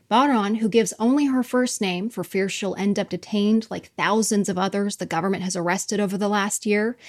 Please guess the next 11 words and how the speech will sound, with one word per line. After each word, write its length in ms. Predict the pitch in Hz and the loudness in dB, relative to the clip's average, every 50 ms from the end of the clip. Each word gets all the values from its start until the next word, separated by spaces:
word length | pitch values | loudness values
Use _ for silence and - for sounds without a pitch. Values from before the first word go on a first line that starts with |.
| - - - | -20 -16 -2
has 120 | - 233 | 2 4
already 480 | 240 247 240 226 214 247 262 294 359 392 | 4 6 4 4 4 2 2 2 2 2
encountered 600 | 403 392 359 - - 240 220 208 - - 220 208 | 2 0 0 -2 0 2 2 2 2 0 -2 0
them 260 | 226 220 220 208 185 175 | 2 4 4 4 4 4
numerous 480 | 196 220 247 277 285 285 285 269 - - | 4 6 6 6 6 4 2 0 -2 -4
times 520 | - - 214 208 214 214 196 180 160 - | -6 -4 0 2 2 2 2 0 -2 -4
in 80 | 170 165 | -4 -4
their 100 | 170 165 | -4 -4
signature 580 | - - - 208 196 214 196 - - - 226 | -4 -2 -2 0 0 0 -2 -2 -4 -4 -4
white 300 | 214 196 - 180 - - _ | -4 -2 -4 -4 -6 -8 _
vans. 600 | - 175 190 196 180 165 170 - - - - - | -4 -2 0 0 -2 -2 -6 -8 -4 -2 -2 -2